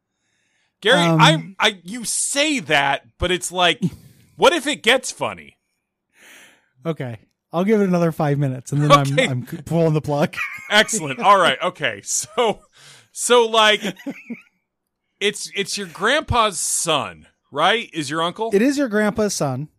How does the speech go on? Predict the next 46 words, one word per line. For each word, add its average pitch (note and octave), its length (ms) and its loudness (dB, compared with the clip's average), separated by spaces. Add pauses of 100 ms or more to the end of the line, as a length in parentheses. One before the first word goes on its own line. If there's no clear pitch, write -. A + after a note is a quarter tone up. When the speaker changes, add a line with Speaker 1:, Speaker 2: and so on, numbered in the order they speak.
(640)
Speaker 1:
Okay. C3 480 -6
Speaker 2:
That, D3+ 200 -4
that, D#3 100 -2
Speaker 1:
There's D#3+ 160 -4
Speaker 2:
the C#3+ 80 2
Speaker 1:
no - 80 8
Speaker 2:
riddle F3+ 140 2
goes C#4 80 6
Speaker 1:
sounds A#3+ 160 4
Speaker 2:
that D#3+ 80 0
Speaker 1:
in F#3 60 -6
Speaker 2:
way. F#3 80 0
Speaker 1:
there A3+ 180 2
that D#3 140 -6
are C#3 60 -2
gonna C3 220 -6
do B2+ 200 -8
anything B2 340 -8
with G#2+ 160 -12
Doug, A2 280 -10
though. G#2+ 300 -8 (400)
Speaker 2:
No. D3+ 440 -6 (540)
No, C#3+ 80 -6
Speaker 1:
You C4+ 60 0
Speaker 2:
no, F4 60 -2
Speaker 1:
would G#4 120 2
Speaker 2:
no. A#3+ 80 -10
Speaker 1:
think F4+ 280 -4
that C#3 400 -2
Doug G3+ 400 6
would E3+ 160 0
work D3+ 300 -2
better G#3+ 240 2
with F#3+ 180 -2
other F#3+ 240 2
words. C#3 720 -4 (760)
Speaker 2:
Doug G3 240 0
is, G#3 340 -4 (260)
that, F#3 120 -8
maybe D4+ 220 2
that's D#4+ 220 0
why E4 100 0
we D4 140 2
don't B3+ 160 -2
like F3+ 180 -6
him. - 220 -16